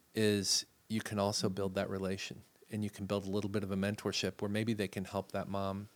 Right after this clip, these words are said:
or that family along and get 'em down the road if there are other needs that come up.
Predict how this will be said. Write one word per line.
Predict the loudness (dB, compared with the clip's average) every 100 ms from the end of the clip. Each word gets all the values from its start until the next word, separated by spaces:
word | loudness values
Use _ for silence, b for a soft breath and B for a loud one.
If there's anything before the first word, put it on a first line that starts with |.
| -20 _ -6
or | -4
that | -4 -4
family | -4 -2 -2
along | -2 0 0 -2 -6 -12 b b b b
and | -4 2
get | 2
'em | 4
down | 4 4
the | 2
road | 2 2
if | 0 -2
there | -2
are | 0
other | -2 0
needs | 0 -2 -2
that | -8 -6
come | -6 -4
up. | -2 -4